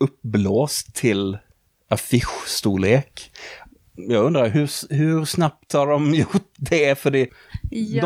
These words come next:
Speaker 1: någon, någon har jobbat snabbt i fotolabbet för att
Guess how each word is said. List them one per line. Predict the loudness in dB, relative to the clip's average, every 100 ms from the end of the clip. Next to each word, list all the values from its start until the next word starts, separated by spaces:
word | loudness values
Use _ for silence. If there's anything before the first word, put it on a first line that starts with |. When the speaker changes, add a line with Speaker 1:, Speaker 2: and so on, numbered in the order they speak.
| 2
Speaker 1:
någon, | 2
någon | 2 0 0
har | 0 -2
jobbat | -2 0 0 -2
snabbt | 0 -2 -2 _ -4
i | -4
fotolabbet | -2 -4 0 2 2 2 0 -2
för | -10 -4 0 2 4
att | 2